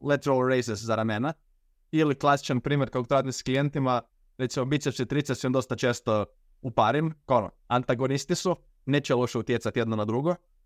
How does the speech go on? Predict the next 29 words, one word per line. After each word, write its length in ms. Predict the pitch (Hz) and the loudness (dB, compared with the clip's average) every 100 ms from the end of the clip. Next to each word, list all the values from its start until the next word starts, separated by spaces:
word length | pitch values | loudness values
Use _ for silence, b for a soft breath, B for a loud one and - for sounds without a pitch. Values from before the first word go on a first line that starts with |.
| _ | _
i 100 | 135 | -2
onda 80 | 143 | 0
to 100 | 135 | 0
stvarno 260 | - 143 131 | 0 0 2
možemo 280 | 135 123 | 0 0
bez 180 | 131 135 | 0 -2
problema, 360 | 127 123 143 139 | -2 0 2 2
umjesto 260 | 139 - | -2 -2
da 220 | 127 123 113 _ _ - | 0 0 -2 _ _ -6
napumpamo 520 | 120 151 156 131 117 | -2 -2 0 0 0
biceps, 500 | 143 147 190 - - | -2 0 -2 -2 -4
pa 140 | 139 | 0
ajmo 200 | 143 147 | 2 2
za 120 | 127 | 0
minutu 540 | 135 143 147 143 117 - _ - | 0 0 -2 -2 -4 -6 _ -6
ili 120 | 120 | -2
četrdeset 400 | 127 135 113 - | 0 0 -2 -2
pet 140 | 139 | -2
sekundi, 340 | - 156 139 113 | 0 2 2 2
vidim 240 | 117 117 | 0 0
ljude, 200 | 135 135 | 0 0
ajmo 240 | 120 127 | 0 0
opet 220 | 120 117 107 | 0 -2 -4
biceps. 460 | 123 196 - - - _ _ _ | -2 -2 -4 -8 -20 _ _ _
E, 140 | 220 156 | 2 4
čekaj, 280 | 196 180 131 | 2 2 0
stani, 320 | 135 104 90 - | 2 2 0 -4
odradi 340 | 117 151 135 | 2 2 4
biceps, 520 | 147 185 196 - - | 0 2 0 -2 -8